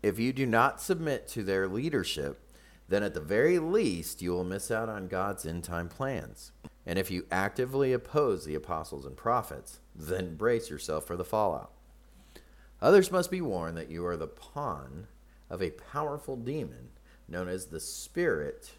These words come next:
of religion. This may sound radical and unappealing, but the new apostolic reformation is growing rapidly.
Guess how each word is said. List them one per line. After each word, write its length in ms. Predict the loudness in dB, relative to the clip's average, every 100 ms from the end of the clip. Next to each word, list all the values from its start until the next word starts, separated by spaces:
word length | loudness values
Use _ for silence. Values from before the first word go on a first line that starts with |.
| -12
of 160 | -6 0
religion. 460 | 0 0 -2 -6 -10 -18 -20 -20 -20 -20 -20 -20 -10
This 180 | -8 -4
may 100 | -4
sound 320 | 0 0 2
radical 500 | 2 2 0 -2 -4
and 100 | -2
unappealing, 720 | -4 -4 -6 -6 -4 -4 -8 -12 -20 -8
but 140 | -6 -2
the 80 |
new 280 | -2 -2 -2
apostolic 680 | -4 -6 -6 -2 0 0 0
reformation 680 | -2 -2 -4 -4 -4 -4 -4
is 200 | -6 -6
growing 420 | -2 0 0 -2
rapidly. 720 | 0 0 0 -2 -4 -6 -18